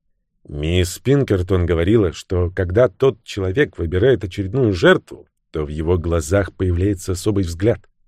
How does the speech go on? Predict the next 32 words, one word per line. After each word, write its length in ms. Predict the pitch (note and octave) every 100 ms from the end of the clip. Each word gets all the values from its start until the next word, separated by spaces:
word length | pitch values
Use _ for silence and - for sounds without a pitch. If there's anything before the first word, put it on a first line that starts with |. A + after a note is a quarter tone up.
| _ _ _ -
С 80 | -
ее 220 | D#2 F#2
слов 480 | F2+ B2 F#3 - _
у 80 | A#2
меня 280 | A#2+ C#3 C3
создалось 460 | A2+ G#2+ B2 C3
впечатление, 680 | - - G#2 C#3 F#3 A#2+ D2+ _ _ _ _
всего 300 | - C2+ C#2+
лишь 200 | D2 -
впечатление, 760 | - F#2 F2+ E2 D#2 C2+ C#2+ E2+
заметьте, 520 | G2 A#2 B2+ - C3+ _ _ _
что 320 | - - C#2+
она 220 | E2+ C3
говорила, 420 | C#3 C3+ C#3 D#3
по 160 | B2+ B2
крайней 320 | G2 C#3+ C#3
мере, 280 | C#3+ C#3 C3
о 60 | A#2
своей 460 | - A2 B2+ B2+
ровне 640 | A2+ F#2+ G#2 G2 G#2 C3 C3+
в 60 |
общественном 580 | C3+ - C#3 - C3 C3
смысле, 460 | - C#3 - C3 B2+ _ _
о 120 | B2
человеке 840 | - C3 A#2+ A#2 C#3+ - D#3 C#3+ _
ее 540 | G#2+ A2+ B2+ A2+ C3+
круга 400 | - C3 A#2+ G#2+
общения. 480 | G2+ - A#2 G#2+ - _ _ _ _ _
Естественно, 600 | - - - C#2+ - D#2+
я 220 | D2+ C#2+ C#2
могу 260 | D2 D#2
ошибаться". 720 | D2+ - C2 E2+ A#2+ - -